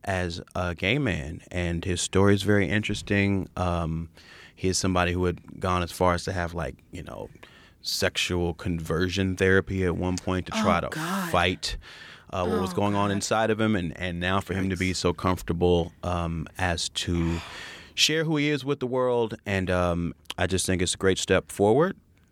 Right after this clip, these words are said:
Speaker 1: for, um, sexual orientation, the idea of,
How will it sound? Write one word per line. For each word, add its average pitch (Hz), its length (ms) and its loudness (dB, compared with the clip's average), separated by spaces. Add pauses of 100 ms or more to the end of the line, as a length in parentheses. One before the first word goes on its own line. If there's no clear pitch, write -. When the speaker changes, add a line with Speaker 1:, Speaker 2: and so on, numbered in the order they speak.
(240)
Speaker 1:
for, 92 340 -4
um, 85 600 -6 (800)
sexual 87 380 0
orientation, 87 640 0
the 87 100 -2
idea 85 340 0
of, 85 140 -4